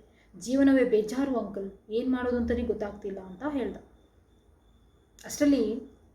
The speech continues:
ಈ ಮಧ್ಯವಯಸ್ಕರು ಹೇಳ್ತಾರೆ, "ಯಾಕಪ್ಪ ಅಷ್ಟೊಂದು ಬೇಜಾರು ಮಾಡ್ಕೋತೀಯಾ?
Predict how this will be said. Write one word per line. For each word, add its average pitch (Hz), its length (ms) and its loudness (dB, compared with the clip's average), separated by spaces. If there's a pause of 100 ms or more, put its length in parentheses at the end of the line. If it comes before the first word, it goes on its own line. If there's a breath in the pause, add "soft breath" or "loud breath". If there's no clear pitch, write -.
(280)
ಈ 226 80 -2
ಮಧ್ಯವಯಸ್ಕರು 240 560 4
ಹೇಳ್ತಾರೆ, 214 640 -4 (800)
"ಯಾಕಪ್ಪ 285 420 2
ಅಷ್ಟೊಂದು 233 300 4
ಬೇಜಾರು 202 280 -2
ಮಾಡ್ಕೋತೀಯಾ? 202 720 -10